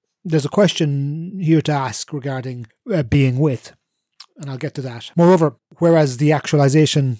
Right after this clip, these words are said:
of most possibilities leads to new possibilities, so for example, learning, uh, Spanish leads to new possible experiences,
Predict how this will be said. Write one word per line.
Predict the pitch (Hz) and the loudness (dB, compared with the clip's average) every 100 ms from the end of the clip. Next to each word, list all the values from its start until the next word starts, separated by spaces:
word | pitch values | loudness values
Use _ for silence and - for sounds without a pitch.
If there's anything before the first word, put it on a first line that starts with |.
| - | -8
of | 135 | -2
most | 151 175 - | 2 2 0
possibilities | 147 135 147 139 139 135 123 | -4 -2 -2 -2 -2 -2 -2
leads | 135 120 | -4 -4
to | - | -4
new | 135 185 | 2 2
possibilities, | 185 123 123 123 123 143 131 | 2 -6 -6 -6 -2 -4 -4
so | 135 | -8
for | - | -8
example, | 123 110 123 113 131 120 | -10 -10 -12 -8 -8 -8
learning, | - 139 131 131 123 170 | -2 -2 0 -2 -4 -8
uh, | 160 113 | -10 -10
Spanish | - - 131 143 123 - - _ | -8 -8 -4 -4 -4 -6 -10 _
leads | 139 131 | -6 -4
to | - | -2
new | 131 131 | 0 0
possible | 139 127 139 | 0 -2 -2
experiences, | 127 - 147 143 143 123 143 131 117 | -4 -4 -2 0 0 -2 -4 -4 -8